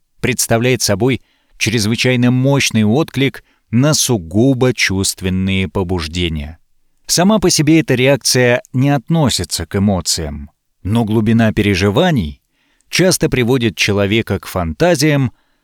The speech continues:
о том, что половое возбуждение имеет эмоциональную природу и, следовательно, очень важно. Явление еще больше осложняется тем, что половой акт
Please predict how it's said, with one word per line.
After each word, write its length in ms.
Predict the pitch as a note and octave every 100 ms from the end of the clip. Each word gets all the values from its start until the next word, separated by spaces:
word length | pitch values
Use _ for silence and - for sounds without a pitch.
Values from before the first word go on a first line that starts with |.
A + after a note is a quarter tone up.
| _ _
о 120 | D#3
том, 180 | A3 G3
что 180 | - D#3+
половое 400 | D3+ C#3 D#3+ C#3+
возбуждение 800 | B2 G2 G#2 G2 C3+ C3 B2 A2+
имеет 460 | A2+ G2+ G#2+ A2+ - _ _ -
эмоциональную 920 | D3 D#3 - E3 D#3+ C3 F2 E2+ D#2
природу 580 | G2 A2+ A#2+ F#2 D2 C#2+ _ _ -
и, 100 | A2
следовательно, 1120 | - - E2+ G#2+ A2+ C#3 - C#3+ D3 D3+ C3+ - _
очень 440 | G2+ F#2 - G#2
важно. 560 | F2 F#2 E2 - C#2+ D2+ _ _ _ _ _ _ _ - - -
Явление 560 | A2 C#3+ D#3+ D3+ D3
еще 400 | C#3+ D3+ - D#3+
больше 480 | C3+ D3+ D#3+ G#2 G#2+
осложняется 680 | G2 A2+ G2+ A#2+ A#2+ - B2
тем, 260 | D#3+ E3
что 220 | C3 - A2
половой 460 | A2+ A2+ A2+ A#2+
акт 380 | F3+ F3+ -